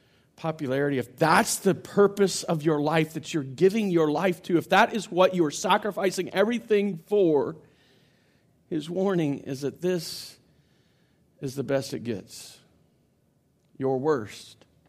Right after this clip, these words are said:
is yet to come. And that's stark. I mean, that's hard. That's difficult words. But he loves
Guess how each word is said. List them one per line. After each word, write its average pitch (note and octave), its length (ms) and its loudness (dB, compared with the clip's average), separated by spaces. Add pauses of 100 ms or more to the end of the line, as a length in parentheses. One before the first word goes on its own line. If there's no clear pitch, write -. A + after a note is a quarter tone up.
(160)
is B2 180 -6
yet A#2+ 220 -8
to G2+ 80 -12
come. F2+ 240 -16 (1200)
And G3 80 4
that's C4+ 140 6
stark. C4+ 720 2
I A3+ 40 2
mean, A#3 120 4
that's A#3+ 160 2
hard. C4+ 480 4
That's G#3+ 140 2
difficult A#3+ 520 0
words. A3+ 800 0 (1120)
But D#3+ 100 -12
he E3+ 100 -4
loves G3 500 -2